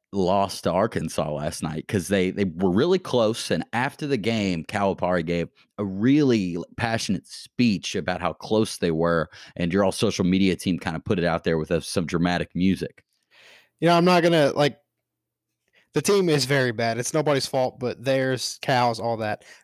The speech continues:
Speaker 2: But I do feel bad for 'em because they have just some heartbreaking losses.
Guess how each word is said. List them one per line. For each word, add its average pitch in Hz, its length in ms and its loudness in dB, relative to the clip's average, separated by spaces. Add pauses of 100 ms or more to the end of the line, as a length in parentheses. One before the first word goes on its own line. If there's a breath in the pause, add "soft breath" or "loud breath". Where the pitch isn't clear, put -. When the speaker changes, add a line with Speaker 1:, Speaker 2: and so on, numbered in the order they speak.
Speaker 2:
But 131 100 4
I 135 60 6
do 151 180 2
feel 143 180 2
bad 123 260 2
for 120 160 -4
'em 113 80 -8
because 113 200 -6
they 123 100 0
have 123 180 0 (120)
just - 200 -4
some 120 140 -6
heartbreaking 110 640 -6
losses. - 400 -16